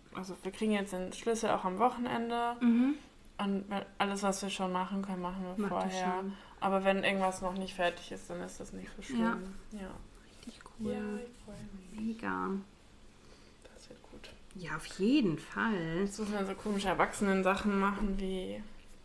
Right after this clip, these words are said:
Speaker 1: neue Möbel kaufen und so
Speaker 2: Ein,
Speaker 1: was.
Speaker 2: ähm, ihr müsst einen, äh, Postumschreibe-Dingens
Speaker 1: Ja,
Speaker 2: machen.
Speaker 1: haben wir letztes Mal auch,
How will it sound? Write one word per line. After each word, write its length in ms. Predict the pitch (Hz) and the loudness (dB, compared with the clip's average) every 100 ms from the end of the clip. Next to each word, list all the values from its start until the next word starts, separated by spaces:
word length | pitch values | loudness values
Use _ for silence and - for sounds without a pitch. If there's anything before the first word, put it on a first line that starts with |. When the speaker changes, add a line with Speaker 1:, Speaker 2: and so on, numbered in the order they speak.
| - | -12
Speaker 1:
neue 360 | 202 196 202 202 | -2 4 4 4
Möbel 380 | 202 208 202 196 | 2 2 2 0
kaufen 600 | - 196 190 196 185 190 | 0 -2 -2 -2 -4 -4
und 100 | 202 | 4
so 80 | 220 | 6
Speaker 2:
Ein, 440 | 226 220 220 214 | 10 12 12 12
Speaker 1:
was. 60 | 214 | 8
Speaker 2:
ähm, 760 | 226 214 208 196 196 196 202 196 | 6 8 8 8 8 6 4 4
ihr 100 | 208 | 4
müsst 360 | 214 226 - - | 4 2 -4 -4
einen, 880 | - 196 196 196 196 190 190 190 185 | 2 4 4 2 2 4 4 2 0
äh, 360 | - 196 190 190 - - - 247 240 - - - 202 | 0 0 0 -2 -6 -12 -4 -2 -2 -6 -14 -2 0
Postumschreibe-Dingens 1200 | 196 - 185 175 190 175 - 196 196 185 180 180 | 2 0 0 0 -2 -4 -4 -6 -4 -4 -2 -2
Speaker 1:
Ja, 60 | 202 | 0
Speaker 2:
machen. 160 | 185 | 4
Speaker 1:
haben 120 | 180 196 | 4 2
wir 80 | |
letztes 340 | 190 196 - - | 0 -4 -10 -12
Mal 160 | 202 | -8
auch, 180 | 202 202 | -8 -10